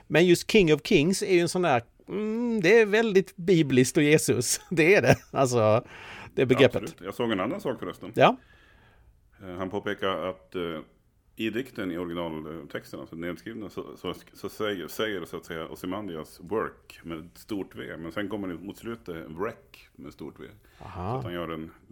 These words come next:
Speaker 2: kontrast där mellan hur ditt, eh, ja, ditt stora arbete, om det är Jesus eller Ramses, har fallit.
Speaker 1: Hmm. Där ser man, där ser man. Ja. Ja, eh, har, har du titt-, har du titt-, jag, jag,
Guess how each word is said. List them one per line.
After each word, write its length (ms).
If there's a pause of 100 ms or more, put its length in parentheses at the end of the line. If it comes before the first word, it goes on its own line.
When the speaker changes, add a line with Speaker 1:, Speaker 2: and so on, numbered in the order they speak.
(160)
Speaker 2:
kontrast 400
där 60
mellan 360 (840)
hur 140
ditt, 280
eh, 60 (300)
ja, 100
ditt 160
stora 460 (100)
arbete, 300
om 100
det 60
är 40
Jesus 360
eller 180
Ramses, 380
har 120
fallit. 380
Speaker 1:
Hmm. 180 (1000)
Där 100
ser 140
man, 160 (280)
där 120
ser 120
man. 140 (120)
Ja. 340 (1120)
Ja, 580 (360)
eh, 220
har, 140
har 140
du 60
titt-, 420
har 140
du 60
titt-, 160
jag, 200
jag, 120